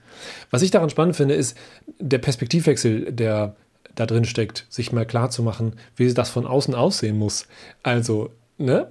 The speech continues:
wie, wie kann man, äh, wie du gerade sagst, es gibt ja Leute, die haben gar keinen Bock mehr darauf, sich mit dieser westlichen Arroganz auseinanderzusetzen.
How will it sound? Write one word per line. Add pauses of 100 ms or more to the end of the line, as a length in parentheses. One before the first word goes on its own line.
(120)
wie,
wie
kann
man,
äh,
wie
du
gerade
sagst,
es
gibt
ja
Leute,
die
haben
gar
keinen
Bock
mehr
darauf,
sich
mit
dieser
westlichen
Arroganz
auseinanderzusetzen.